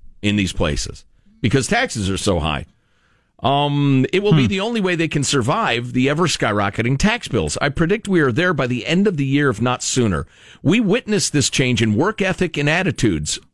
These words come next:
Speaker 1: about accepting, then expecting government handouts unfold in France,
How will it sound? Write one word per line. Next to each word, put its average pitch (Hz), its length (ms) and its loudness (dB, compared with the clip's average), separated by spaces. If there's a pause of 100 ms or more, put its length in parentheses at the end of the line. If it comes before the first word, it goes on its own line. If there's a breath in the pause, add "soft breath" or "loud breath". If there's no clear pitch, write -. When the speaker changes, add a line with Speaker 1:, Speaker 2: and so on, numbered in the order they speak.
Speaker 1:
about 131 300 0
accepting, 127 640 -2 (220 loud breath)
then 170 300 2
expecting 139 1120 -2 (260 loud breath)
government 175 360 2
handouts 120 680 0
unfold 131 360 0
in 143 100 0
France, - 460 -4